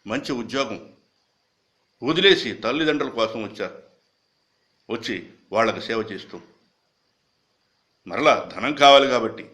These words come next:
మరలా వెళుతూ, వారానికి మూడు రోజులు వెళ్తాం,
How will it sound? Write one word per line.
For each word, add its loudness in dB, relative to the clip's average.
మరలా 2
వెళుతూ, -4
వారానికి 2
మూడు -8
రోజులు -2
వెళ్తాం, -6